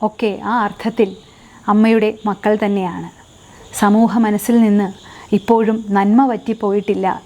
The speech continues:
എന്നും ഈ കഥ നമ്മെ ബോധ്യപ്പെടുത്തുന്നുണ്ട്. മാധവിക്കുട്ടിയുടെ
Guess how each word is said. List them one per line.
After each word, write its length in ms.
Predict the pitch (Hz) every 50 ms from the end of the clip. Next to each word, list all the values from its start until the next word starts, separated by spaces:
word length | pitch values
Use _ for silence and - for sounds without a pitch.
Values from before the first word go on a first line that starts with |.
| - -
എന്നും 340 | 208 202 208 208 214 214 214 - -
ഈ 80 | 214 214
കഥ 320 | - 214 190 180 - 202
നമ്മെ 340 | 190 185 185 185 180 233 269 - - - -
ബോധ്യപ്പെടുത്തുന്നുണ്ട്. 840 | 202 190 175 185 202 190 - 202 180 - - 185 180 185 92 - - - - - - - - - - - - - - - - - - - - - - - - - - - - -
മാധവിക്കുട്ടിയുടെ 920 | 214 208 208 202 - 180 233 226 233 240 208 - 220 214 202 202 226 294